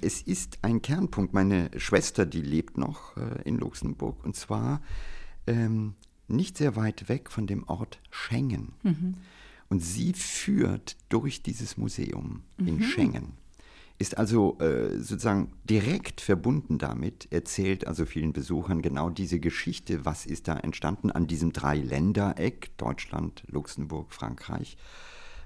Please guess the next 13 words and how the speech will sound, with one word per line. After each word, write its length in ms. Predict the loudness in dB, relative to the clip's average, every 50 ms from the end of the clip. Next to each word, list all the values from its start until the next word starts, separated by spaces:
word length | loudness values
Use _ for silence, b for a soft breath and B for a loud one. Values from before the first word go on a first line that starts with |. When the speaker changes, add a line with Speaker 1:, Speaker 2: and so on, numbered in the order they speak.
| B -2
Speaker 1:
Ähm, 460 | 0 2 2 2 2 2 0 0 -2 B B B B B B B B -4 -2
und, 340 | -2 -2 -2 -6 -12 -10 -10
äh, 100 | -10 -10 -10 -10 -12 -12 -6 0
das 180 | 0 2 2
sind 220 | 2 0 0 2 0
einfach 240 | 2 4 4 4
Momente, 480 | 6 6 6 6 4 2 2 0 -2 0
wo 60 | 2
man 180 | 2 2 2 2
immer 280 | 0 0 0 0 0
wieder, 600 | -2 -4 -4 0 2 2 4 4 4 4 2 0 -2 -6 b b b b b b b b
ja, 120 | -2 -2
sich 300 | 0 0 -2 -2 -4